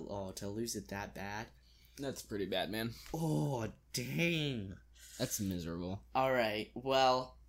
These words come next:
Speaker 1: okay.
Speaker 2: Hope you guys did enjoy, uh, today's, um, episode, I guess. But, yeah, so there will probably be a next one next week, I'm hoping. Maybe. No, there wouldn't be a ne-, one next week unless we pre-,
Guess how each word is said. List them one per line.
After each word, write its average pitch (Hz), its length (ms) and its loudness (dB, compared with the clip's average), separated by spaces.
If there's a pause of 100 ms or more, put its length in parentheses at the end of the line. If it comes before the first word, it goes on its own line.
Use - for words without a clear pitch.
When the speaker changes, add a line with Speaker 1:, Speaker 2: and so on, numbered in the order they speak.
(340)
Speaker 1:
okay. 123 480 2 (280)
Speaker 2:
Hope 151 160 6
you 151 60 6
guys 151 200 8
did 147 140 8
enjoy, 127 380 4 (100)
uh, 110 240 4
today's, 110 540 2
um, 92 440 -2 (680)
episode, 104 380 0
I 101 80 -2
guess. 104 320 -2 (300)
But, 104 280 2
yeah, 107 220 4
so 120 280 6
there 131 120 6
will 139 60 6
probably 147 220 6
be 135 120 4
a 123 40 2
next 110 240 0
one 104 100 0
next 95 240 -2
week, 101 240 -2
I'm 95 100 -2
hoping. 101 340 -2 (140)
Maybe. 95 340 -2
No, 123 180 2
there 120 200 2
wouldn't 98 200 2
be 85 80 -2
a - 20 -2
ne-, 80 180 -4
one 87 140 -6
next 76 240 -8
week 76 120 -8
unless 87 260 -6
we 73 100 -8
pre-, - 160 -16